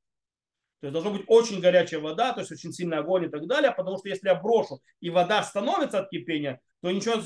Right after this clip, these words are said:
я ничего не сделаю, если кровь начинает выходить, э, внутрь, э, она не, не закрепляется. Есть ещё одно решение, это использовать особую соль для высола.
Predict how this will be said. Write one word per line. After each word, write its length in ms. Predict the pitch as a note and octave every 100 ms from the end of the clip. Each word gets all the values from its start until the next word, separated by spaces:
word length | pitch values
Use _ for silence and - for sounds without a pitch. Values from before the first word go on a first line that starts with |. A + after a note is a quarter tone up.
| E3+
я 160 | F3+ F#3+
ничего 180 | G3+
не 60 | G#3+
сделаю, 240 | F3+ B3+
если 200 | - E3
кровь 200 | F3 G#3+
начинает 280 | F#3 - F3+
выходить, 400 | E3+ E3 E3 F3
э, 380 | D#3 D3+ C#3+ C3+
внутрь, 380 | B2+ D#3 - C#3
э, 300 | C3+ C3+ C3+ _ -
она 160 | D#3
не, 100 | F3
не 240 | F3 F#3 G#3
закрепляется. 720 | G3 F#3 F3 D3+ G#2 - - _ _ _ _ _ _ _ _ _ _ _ _ _ _ _
Есть 280 | E3+ D#4+ F4+
ещё 400 | D#4 - E4+ C#4
одно 240 | A3+ A3
решение, 1200 | G3+ - - - - E4 G4 E4 A#3+ A3 A#3 B3 B3+ _
это 420 | - D4 E4 C4+ A#3
использовать 720 | A3+ - B3 D4+ A3+ C4 B3+ -
особую 720 | A3+ A3 - D4 D4 F3+ F#3
соль 340 | - - F3 D3+
для 180 | C3+ C#3
высола. 520 | C3 B2+ - E2+